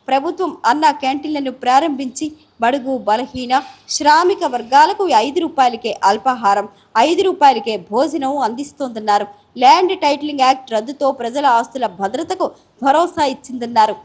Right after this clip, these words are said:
నిరుద్యోగ యువతకు భరోసా కల్పిస్తూ మెగా డిఎస్సిపై రాష్ట్ర ముఖ్యమంత్రి మొదటి సంతకం చేశారని గుర్తు చేశారు. అనంతరం ఇంటింటికి వెళ్లి ప్రజలతో మాట్లాడి ఇది మంచి ప్రభుత్వం స్టిక్కర్లను గోడకు అందించారు.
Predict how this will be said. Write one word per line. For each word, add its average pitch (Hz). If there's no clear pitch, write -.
నిరుద్యోగ 254
యువతకు 269
భరోసా 254
కల్పిస్తూ 285
మెగా 294
డిఎస్సిపై 302
రాష్ట్ర 285
ముఖ్యమంత్రి 285
మొదటి 262
సంతకం 262
చేశారని 269
గుర్తు 240
చేశారు. 202
అనంతరం 285
ఇంటింటికి 277
వెళ్లి 240
ప్రజలతో 254
మాట్లాడి 240
ఇది 302
మంచి 302
ప్రభుత్వం 247
స్టిక్కర్లను 311
గోడకు 254
అందించారు. 262